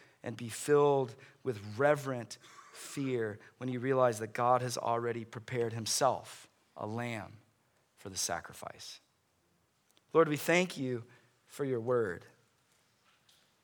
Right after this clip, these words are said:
And we're filled with reverent fear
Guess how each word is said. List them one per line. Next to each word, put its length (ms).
And 100
we're 120
filled 540
with 180
reverent 540
fear 600